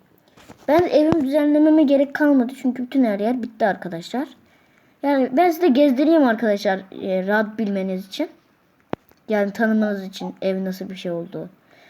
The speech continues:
İşte böyle böyle bir şeyler var. Böyle yani misafir geldiğinde mi böyle oturuyorsunuz. Bir kahve falan içiyorsunuz.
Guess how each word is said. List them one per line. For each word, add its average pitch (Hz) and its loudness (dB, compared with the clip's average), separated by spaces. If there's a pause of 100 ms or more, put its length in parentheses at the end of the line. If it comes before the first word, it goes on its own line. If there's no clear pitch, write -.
(1200)
İşte 277 -2
böyle 320 4
böyle 262 2 (260)
bir 247 -6
şeyler 247 2
var. 208 -2
Böyle 185 -2 (460)
yani 190 -8
misafir 370 -2
geldiğinde 302 -2
mi 269 -2
böyle 240 -2
oturuyorsunuz. 226 -6
Bir 233 -12 (180)
kahve 220 -4
falan 214 -8
içiyorsunuz. - -20